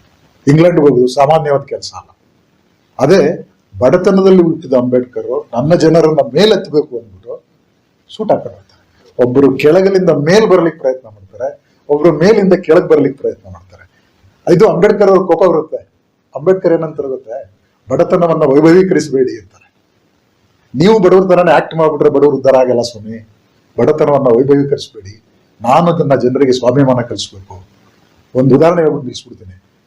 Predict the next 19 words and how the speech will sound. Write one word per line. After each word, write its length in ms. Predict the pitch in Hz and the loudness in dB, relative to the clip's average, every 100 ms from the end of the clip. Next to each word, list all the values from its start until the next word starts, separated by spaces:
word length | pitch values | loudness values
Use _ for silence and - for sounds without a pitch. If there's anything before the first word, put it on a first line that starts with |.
| _ _ _ 120 | _ _ _ -2
ಮಡ್ರಾಸ್ಗೆ 400 | 123 170 180 156 | 0 0 0 -2
ಬಂದಾಗ 320 | 160 151 143 | 0 2 2
ಅವರು 120 | 135 135 | 2 -2
ಒಂದು 240 | 127 131 | -4 -6
ಸ್ಟಾರ್ 320 | - 127 156 | -2 2 4
ಹೋಟೆಲ್ 240 | 147 143 143 | 2 0 -2
ಅಲ್ಲಿ 140 | 123 | -4
ಉಳ್ಕೊಂಡಿರ್ತಾರೆ. 580 | 123 120 117 _ - _ _ _ _ _ _ _ _ _ _ - | -6 -12 -20 _ -20 _ _ _ _ _ _ _ _ _ _ -12
ಸ್ಟಾರ್ 280 | - 147 196 | -2 0 2
ಹೋಟೆಲ್ 240 | 190 185 | 0 2
ಅಲ್ಲಿ 140 | 170 160 | 0 -2
ಉಳ್ಕೊಂಡಾಗ 380 | 160 143 143 | -4 -2 0
ಅವರನ್ನು 500 | 147 120 131 139 139 | 0 0 -4 -4 -6
ನೋಡಕ್ಕೆ 300 | 135 160 160 | -4 -2 -2
ಮಡ್ರಾಸ್ನ 580 | 135 123 135 151 - 135 | -2 0 2 0 -2 -8
ಎಲ್ಲ 200 | 113 131 | -4 2
ಅವರ 260 | 147 143 123 | 2 2 0
ಅಭಿಮಾನಿಗಳು 540 | 117 131 139 127 123 | -2 -2 -2 0 -2
ಹೋಗಿರ್ತಾರೆ. 540 | 113 110 - 101 - | -2 -8 -16 -16 -16